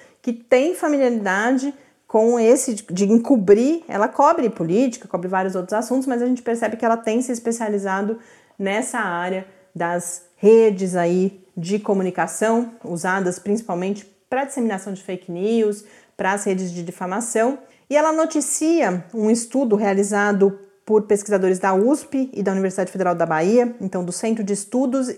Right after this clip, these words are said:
e Pesquisas de Direito Sanitário da usp, do Instituto Nacional de Ciência e Tecnologia em Democracia Digital, da ufba, e também do Centro de Análises da Liberdade e do Autoritarismo, eles identificaram uma série de canais no YouTube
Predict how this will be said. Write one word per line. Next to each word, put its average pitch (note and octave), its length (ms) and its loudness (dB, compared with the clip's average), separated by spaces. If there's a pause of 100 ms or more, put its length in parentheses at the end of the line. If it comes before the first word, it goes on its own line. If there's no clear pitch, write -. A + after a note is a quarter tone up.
e G#3 120 -4
Pesquisas A3 760 -2 (320)
de F#3 120 -4
Direito G3 320 2
Sanitário F3 540 -2
da D#3+ 140 0
usp, B3+ 600 0 (360)
do G#3 80 4
Instituto A3+ 420 2
Nacional A#3 320 2
de G#3 100 -6
Ciência A#3 360 2
e - 20 -12
Tecnologia G#3 760 4
em G3+ 120 2
Democracia F#3 500 2
Digital, G3+ 800 0
da F3 180 2
ufba, C#4+ 500 0 (380)
e A#3 80 -4
também A#3 260 4
do A3 100 0
Centro B3+ 340 2
de A3+ 80 0
Análises A3+ 720 2
da F3+ 160 0
Liberdade F#3+ 880 0
e G3+ 100 -2
do F#3+ 160 0
Autoritarismo, F#3 1080 0 (600)
eles B3 220 2
identificaram C4 800 -2
uma A3 140 -2
série D#4 400 -2
de C#4+ 120 -10
canais G#3+ 640 -4
no G#3+ 100 -2
YouTube F#3 640 -4